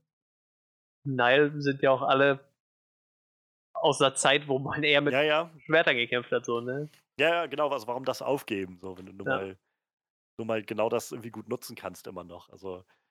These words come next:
Speaker 2: ja, ich fand das, ich fand das einfach ziemlich nice. So, das waren so, wie gesagt, es waren, war jetzt nicht das, das, weiß ich nicht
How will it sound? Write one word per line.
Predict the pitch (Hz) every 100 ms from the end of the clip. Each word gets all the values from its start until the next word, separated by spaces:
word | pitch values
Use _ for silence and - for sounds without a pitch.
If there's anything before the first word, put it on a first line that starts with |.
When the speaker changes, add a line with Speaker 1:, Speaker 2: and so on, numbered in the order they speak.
| _ 98
Speaker 2:
ja, | 95
ich | -
fand | 104
das, | 98 -
ich | -
fand | - 196
das |
einfach | 156 131
ziemlich | - 123 -
nice. | 80 87
So, | -
das | 110 -
waren | 151
so, | 147 139
wie | 165
gesagt, | 156 135
es | -
waren, | 139 143 - _ -
war | 123
jetzt | 143 -
nicht | 147 -
das, | 113 - -
das, | 107 - - _ _ -
weiß | 101
ich | 104
nicht | 98 -